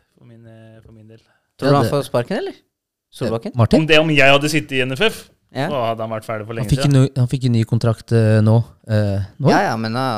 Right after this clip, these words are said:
Speaker 3: Mot
Speaker 2: samme,
Speaker 3: V M?
Speaker 2: nå har det
Speaker 3: Oi.
Speaker 2: vært samme unnskyldninger, eh, hele tiden om at vi spiller bra, men, eh, vi logger ut i
Speaker 3: Jeg, jeg bare lurer
Speaker 2: ti femten
Speaker 3: på
Speaker 2: minutter, og da taper man
Speaker 3: De ble
Speaker 2: kampen.
Speaker 3: bua ut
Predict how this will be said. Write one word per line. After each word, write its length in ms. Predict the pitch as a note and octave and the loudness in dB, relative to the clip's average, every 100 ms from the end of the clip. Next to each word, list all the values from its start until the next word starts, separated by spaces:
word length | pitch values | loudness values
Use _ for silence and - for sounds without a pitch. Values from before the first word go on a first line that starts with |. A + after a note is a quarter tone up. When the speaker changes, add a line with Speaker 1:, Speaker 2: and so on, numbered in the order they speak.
| G#2+ | 4
Speaker 3:
Mot 140 | D#3 D#3+ | 6 8
Speaker 2:
samme, 100 | C#3 | 6
Speaker 3:
V 80 | |
M? 460 | E3 G#2+ G#2+ G#2 G#2 | 6 2 -2 -6 -2
Speaker 2:
nå 80 | D#3 | 0
har 80 | D#3 | 2
det 80 | |
Speaker 3:
Oi. 60 | A#2 | 0
Speaker 2:
vært 80 | - | -4
samme 240 | C3+ G2+ G#2 | -6 -6 -8
unnskyldninger, 540 | F#2+ G2+ G2+ G2+ G2+ | -8 -8 -8 -8 -8
eh, 380 | G2+ G2+ G#2 G2+ | -8 -8 -10 -10
hele 220 | G#2+ G2 | -8 -10
tiden 180 | F#2+ F#2+ B2+ | -10 -10 -8
om 60 | A2 | -8
at 100 | - | -8
vi 100 | A2 | -8
spiller 300 | - G2+ G2 | -8 -8 -6
bra, 160 | G2+ G#2+ | -6 -6
men, 240 | A2+ G#2+ | -6 -8
eh, 440 | G#2 G#2 G2+ G2+ G2+ - _ _ _ _ _ A#2 | -8 -8 -8 -8 -10 -14 _ _ _ _ _ -6
vi 120 | A2 A2 A2+ | -2 -2 -2
logger 380 | A2 G2 F#2+ F#2+ | -4 -6 -10 -12
ut 140 | - | -8
i 520 | G#2 G2+ G2+ G2+ G#2 - _ _ _ - | -6 -6 -6 -6 -8 -12 _ _ _ -8
Speaker 3:
Jeg, 180 | B2 - | -6 -2
jeg 240 | C#3+ D3 C#3+ | 0 0 2
bare 160 | C3 | 2
lurer 140 | A#2+ A#2 | 2 2
Speaker 2:
ti 20 | |
femten 140 | B2+ | 0
Speaker 3:
på 80 | G#2+ | -4
Speaker 2:
minutter, 240 | A2+ A2 C#3 | -10 -4 -2
og 60 | |
da 80 | A#2 | -2
taper 220 | A2 A2 G#2 | -2 -4 -2
man 80 | E3 | 0
Speaker 3:
De 80 | |
ble 140 | E3 F#3 | 2 2
Speaker 2:
kampen. 320 | D3+ F#3 C#3+ | 4 4 4
Speaker 3:
bua 160 | A2 A2+ | 2 0
ut 200 | C#3+ D#3+ | 0 -2